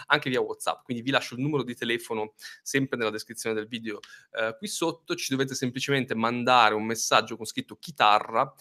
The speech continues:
e noi vi attiviamo questi aggiornamenti, ed è anche importante che mettiate il nostro numero di telefono in ru-, in rubrica, quindi aggiungetelo tra i contatti, altrimenti le notifiche non vi arriveranno. E poi sempre nei com-, nei, nella descrizione qui sotto ci sono anche i link per seguirmi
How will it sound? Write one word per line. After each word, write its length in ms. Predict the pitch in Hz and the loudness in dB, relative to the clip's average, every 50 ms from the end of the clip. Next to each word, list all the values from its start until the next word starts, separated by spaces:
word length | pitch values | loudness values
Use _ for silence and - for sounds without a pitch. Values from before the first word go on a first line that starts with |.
| - - - | -18 -10 -4
e 80 | - 156 | 0 0
noi 160 | 147 135 135 | 2 2 2
vi 80 | 135 131 | 0 0
attiviamo 520 | 123 - - 151 143 123 98 98 110 110 | -2 -2 -4 -2 2 4 4 4 4 0
questi 240 | 110 104 - - 117 | -4 -4 -8 -8 -8
aggiornamenti, 640 | 113 113 110 104 117 113 110 104 98 95 98 98 120 | -8 -6 -6 -6 -4 -4 -4 -4 -4 -6 -6 -6 -4
ed 80 | 117 123 | 0 0
è 40 | |
anche 160 | 131 131 - 135 | 0 0 0 -2
importante 720 | 127 127 156 165 151 - - 117 104 101 104 - 123 - | -2 -2 -2 -4 -4 0 2 2 2 2 0 -4 -10 -8
che 180 | - - 110 110 | -4 -4 -4 -2
mettiate 480 | 110 113 117 113 - 120 107 107 - 113 | -2 -4 -6 -4 0 0 0 0 -2 -8
il 100 | 110 113 | -6 -2
nostro 360 | 117 113 113 - - - 113 | -2 -2 -2 -4 -8 -8 -6
numero 200 | 120 113 107 107 | -4 -2 -2 -4
di 100 | 117 120 | -4 -6
telefono 540 | - 160 143 143 208 - - 117 110 110 - - - - - _ | -6 -4 -4 -4 -4 -6 -6 -6 -6 -6 -6 -8 -18 -20 -20 _
in 160 | - 123 123 | -8 -6 -6
ru-, 260 | 120 110 110 120 120 - | -6 -4 -4 -6 -6 -4
in 140 | 120 117 | -6 -6
rubrica, 420 | 113 117 107 98 95 95 101 - 90 | -6 -6 -8 -8 -8 -10 -10 -10 -12
quindi 360 | - 117 107 104 101 95 95 - - - - - | -10 -8 -8 -6 -6 -8 -8 -10 -16 -20 -6 -2
aggiungetelo 800 | - 120 127 - 143 139 139 131 127 135 131 127 - 131 123 | 0 0 0 2 0 2 2 4 4 4 2 2 2 0 -2
tra 140 | 117 - 120 | 0 0 0
i 40 | 123 | -2
contatti, 520 | - 165 165 151 147 - 104 104 - - | 0 -2 -4 0 4 4 4 4 4 -2
altrimenti 600 | 110 104 - - 113 110 113 107 110 - 117 110 - - | -6 -6 -6 -8 -6 -6 -6 -8 -8 -8 -8 -8 -8 -8
le 180 | 107 104 107 107 | -4 -4 -2 -2
notifiche 520 | 107 107 - 110 104 - 117 - - 107 | -4 -6 -10 -12 -16 -16 -14 -10 -10 -8
non 140 | 107 104 101 | -8 -8 -8
vi 80 | 101 | -8
arriveranno. 560 | 98 95 104 101 101 87 73 71 - - 92 - - - - - - | -8 -8 -8 -8 -8 -6 -6 -8 -10 -12 -16 -16 -16 -16 -18 -8 -4
E 120 | 185 190 | -4 -2
poi 340 | 185 - 175 156 156 165 175 | 2 2 4 4 4 2 2
sempre 360 | - - 156 151 143 143 139 | 0 2 2 2 2 2 0
nei 140 | 120 120 120 | 0 -2 -2
com-, 200 | - - 123 123 | -4 -6 -6 -4
nei, 420 | 120 120 117 117 117 117 113 113 110 110 110 110 110 110 107 107 | -2 0 0 0 -2 -2 -4 -4 -4 -6 -8 -8 -10 -12 -10 -6
nella 140 | 110 113 | -4 -4
descrizione 460 | 117 123 - - 147 143 - 156 120 107 | -4 -4 -6 -10 -8 -6 -2 -2 -2 -2
qui 120 | - 202 | -4 -8
sotto 440 | - - 139 110 107 - - - 131 | -8 -6 -4 -4 -6 -6 -6 -8 -8
ci 140 | 131 - 120 | -8 -8 -8
sono 160 | - 120 117 | -6 -6 -6
anche 200 | 120 117 - 127 | -6 -6 -6 -6
i 40 | 117 | -4
link 340 | 117 120 120 131 131 131 | -4 -4 -4 -6 -8 -8
per 200 | 117 - 113 110 | -6 -4 -2 -2
seguirmi 640 | 110 - - 113 107 117 120 117 113 117 113 110 107 | -2 -4 -8 -8 -6 -4 -4 -4 -2 -4 -4 -4 -6